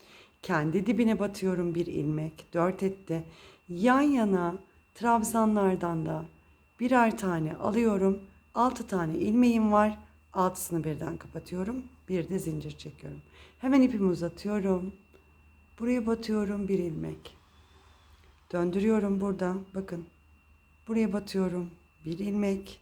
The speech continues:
Kendi dibinden bir ilmek. Yan yana iki tane trabzan tepesinden de ilmek alıyorum ve hepsini birden kapatıyorum. Bir de zincir çekiyorum.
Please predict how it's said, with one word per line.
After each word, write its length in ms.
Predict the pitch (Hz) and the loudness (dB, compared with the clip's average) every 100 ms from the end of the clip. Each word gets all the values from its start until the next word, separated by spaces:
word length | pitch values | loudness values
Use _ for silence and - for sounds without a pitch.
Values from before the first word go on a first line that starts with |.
| _ _ _ _ _ | _ _ _ _ _
Kendi 420 | - 151 147 175 196 | -4 0 2 2 2
dibinden 640 | 190 214 202 190 190 185 | 0 2 2 4 2 0
bir 100 | 190 | -2
ilmek. 640 | - 208 190 190 190 - _ | -2 0 2 2 0 -8 _
Yan 220 | 208 247 247 | 0 2 4
yana 500 | 220 180 170 170 - - _ - _ - | 4 2 2 -2 -6 -16 _ -20 _ -12
iki 180 | - | -8
tane 340 | 262 214 175 175 | 0 2 2 0
trabzan 540 | 170 165 151 165 165 | -2 -2 -2 -2 -2
tepesinden 720 | 165 165 160 - 160 160 170 | -4 -8 -10 -8 -8 -6 -4
de 60 | - | -2
ilmek 340 | 233 247 254 | 0 2 2
alıyorum 480 | 214 196 202 190 190 | 0 0 2 2 4
ve 220 | 196 202 196 - _ _ - | 4 2 -6 -20 _ _ -10
hepsini 420 | 196 190 170 156 | -8 -6 -4 -4
birden 360 | 160 151 156 151 147 | -6 -6 -6 -6 -10
kapatıyorum. 800 | - 196 214 220 214 202 208 214 208 - _ - _ _ _ - _ - | -12 -8 -4 0 2 4 2 0 -6 -18 _ -20 _ _ _ -20 _ -2
Bir 260 | 196 165 165 | 2 2 2
de 100 | 190 | 0
zincir 400 | 175 151 151 151 | 0 -2 -2 -8
çekiyorum. 520 | - 151 - 151 | -10 -12 -14 -16